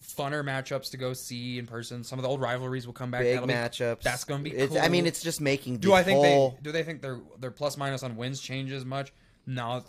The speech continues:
Speaker 1: Colorado might win fucking, their, their over under, according to Las Vegas, I think is three and a half wins next season.
Speaker 2: That's it.
Speaker 1: It's a new,
Speaker 2: I mean,
Speaker 1: new,
Speaker 2: completely new
Speaker 1: new head
Speaker 2: team.
Speaker 1: coach. The
Speaker 2: New
Speaker 1: fucking
Speaker 2: team.
Speaker 1: quarterback is his son, and he made that whole speech about how no one's position is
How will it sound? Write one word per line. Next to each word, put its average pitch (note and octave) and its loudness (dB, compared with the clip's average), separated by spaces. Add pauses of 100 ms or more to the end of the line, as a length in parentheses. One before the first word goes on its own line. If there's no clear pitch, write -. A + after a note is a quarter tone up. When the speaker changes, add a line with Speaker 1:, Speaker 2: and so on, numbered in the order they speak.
Speaker 1:
Colorado D#3 2
might C3+ -6
win A#2+ -6
fucking, G#2 -12
their, C#3 -4
their D3 -6
over D#3 0
under, D#3+ -6
according C#3+ -6
to C3 -6
Las C3 -4
Vegas, A#2+ -6
I A#2+ -10
think B2 -8
is A2+ -10
three A2 -10
and A2+ -10
a - -12
half G#2+ -12
wins G#2 -16
next G#2 -18
season. E2+ -16 (160)
Speaker 2:
That's - -20
it. - -20 (840)
Speaker 1:
It's A#2 -16
a A#2+ -10
new, C#3 -4
Speaker 2:
I B2 -4
mean, B2+ 2
Speaker 1:
new, C#3 -2
Speaker 2:
completely B2 4
new C#3+ 0
Speaker 1:
new D3+ 0
head D3+ 4
Speaker 2:
team. D3 -4
Speaker 1:
coach. D3 0
The C3+ -4
Speaker 2:
New A2 -2
Speaker 1:
fucking A2 -2
Speaker 2:
team. F#2+ -2
Speaker 1:
quarterback C3+ -2
is C3 -8
his B2 -8
son, B2 -6
and A#2 -8
he A#2+ -8
made A#2+ -6
that A2+ -6
whole A#2+ -10
speech A#2 -12
about A#2+ -6
how A#2 -6
no A#2+ -8
one's A#2+ -8
position A#2+ -10
is A2 -10